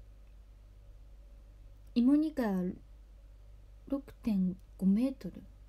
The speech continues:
すごっ。きりたんぽ送ってほしい。えー、いいな。きりたんぽ鍋美味しそう。おたこ。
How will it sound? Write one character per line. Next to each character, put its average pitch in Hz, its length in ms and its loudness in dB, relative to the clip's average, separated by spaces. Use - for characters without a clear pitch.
す - 240 -20
ご 185 120 -6
っ。 - 20 -8
き 269 120 -2
り 285 140 0
た 359 160 2
ん 330 60 0
ぽ 247 200 -6
送 - 140 -14
っ - 20 -20
て - 140 -14
ほ 240 60 -8
し 233 180 -14
い。 208 100 -8
え 294 60 -4
ー、 294 340 2
い 330 60 -4
い - 20 -4
な。 277 160 -4
き 277 180 -10
り 285 80 -8
た 330 120 -6
ん 320 60 -6
ぽ 320 140 -12
鍋 269 160 -6
美 214 120 -10
味 226 100 -10
し - 60 -20
そ - 60 -16
う。 - 80 -16
お 262 80 -6
た 320 160 0
こ。 190 320 -6